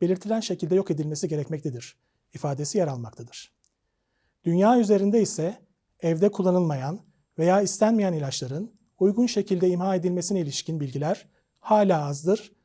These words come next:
ve öneriler belirsizdir. Amerika, Birleşik Krallık, Avustralya, Kanada gibi ülkelerde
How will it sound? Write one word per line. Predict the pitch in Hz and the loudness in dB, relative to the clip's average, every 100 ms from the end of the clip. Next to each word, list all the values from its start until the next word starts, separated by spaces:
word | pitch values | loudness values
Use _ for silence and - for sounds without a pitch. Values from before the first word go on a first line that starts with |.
| _ _ | _ _
ve | 190 | 0
öneriler | 180 170 151 180 151 | 0 0 0 0 -2
belirsizdir. | 139 131 131 113 104 - _ _ _ _ _ - | -4 -6 -8 -10 -12 -16 _ _ _ _ _ -4
Amerika, | 170 185 190 165 156 - _ _ - | 2 4 4 2 -2 -6 _ _ -2
Birleşik | 175 185 226 - | 2 2 0 -2
Krallık, | 180 147 139 147 _ _ - | 0 0 -4 -10 _ _ -6
Avustralya, | 170 175 185 202 185 147 175 - | -4 -2 2 2 2 0 -6 -6
Kanada | 190 196 220 | -2 0 0
gibi | 190 180 | 0 0
ülkelerde | 165 147 156 147 139 156 202 _ | 0 -2 -2 -2 -4 -4 -6 _